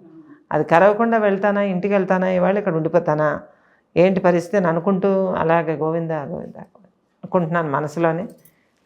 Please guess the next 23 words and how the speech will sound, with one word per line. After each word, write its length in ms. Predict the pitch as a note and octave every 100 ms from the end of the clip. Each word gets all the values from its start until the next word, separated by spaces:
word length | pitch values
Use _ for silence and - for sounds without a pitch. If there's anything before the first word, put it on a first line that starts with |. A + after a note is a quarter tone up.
| -
వెళ్ళిపోయిందండి. 800 | D3+ E3+ D#3+ C3+ C3+ - - - _ _ _ _ _
ఇటువంటి 480 | F3 F3+ G#3+ G3 F#3
లీలలు 800 | E3 D3+ G3+ A#3 F#3+ D3+ D#3+ A#3+ - _ -
చాలా 480 | D3+ E3+ - G3 G#3
ఉన్నాయి. 600 | G3 D#3+ D#3 C#3+ E3 A#3+ - _ _ _ _ _ -
అందుకే 260 | F#3 G#3
అంటున్నాను, 400 | A#3+ G3 F3+ F#3
దెయ్యాల 460 | E3 E3+ F3+ G#3 G#3
లే-, 580 | F#3+ F#3 F3+ F3 E3 D#3+
ది-, 300 | C#3+ E3 D#3+
గోలలకి, 520 | E3+ G3 F#3+ F#3 F#3 F#3
దైవ 480 | G3+ D#3 E3 F3 F#3
లీలకి 420 | E3 F3+ F3+ F3+
కూడా 280 | F3+ E3 F#3
నా 140 | F#3
జీవితంలో 420 | D3+ E3 E3 F#3 F3+
చాలా 100 | D#3+
ఎక్కువ 240 | D3 - G#3
స్థానం 380 | G#3 E3 E3+
ఉంది, 180 | D#3+ D#3+
మరి 180 | D#3+ C#3+
ఎందువల్ల 340 | C#3 D#3 D3
తెలియదు. 440 | D3+ D3 C3 D3+